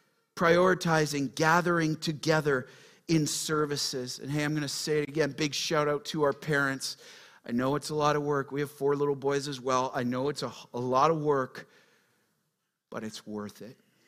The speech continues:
And God is changing lives of children in this church. I'm so blessed, just in small groups this week, hearing testimony after testimony of God's work in the children of this church.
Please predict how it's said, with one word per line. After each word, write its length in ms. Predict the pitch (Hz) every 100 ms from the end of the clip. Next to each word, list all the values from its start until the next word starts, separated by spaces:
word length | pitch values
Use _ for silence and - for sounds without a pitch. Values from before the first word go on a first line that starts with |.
| _ _ _ _ _ _ _ - - _
And 240 | 117 107 -
God 280 | 123 135 147
is 160 | 135
changing 640 | - - 127 123 120 123 120
lives 280 | 117 113
of 140 | 113 -
children 460 | - 120 117 113 131
in 180 | 113 110
this 260 | 113 -
church. 260 | - 120 -
I'm 80 | 113
so 360 | - - 143 127
blessed, 460 | 113 120 127 - - - -
just 180 | -
in 80 | 127
small 340 | 113 - 131 131
groups 220 | 131 -
this 160 | 123
week, 140 | - -
hearing 220 | 147 123
testimony 640 | - - 160 - 147 135 123
after 240 | 120 127
testimony 580 | - - 131 - 123 117 - -
of 140 | 135 -
God's 280 | 143 117
work 400 | 113 123 127 -
in 120 | 139 110
the 80 |
children 600 | - - 147 127 113 117 -
of 240 | 113 92
this 300 | 87 98 -
church. 680 | - - 95 78 - -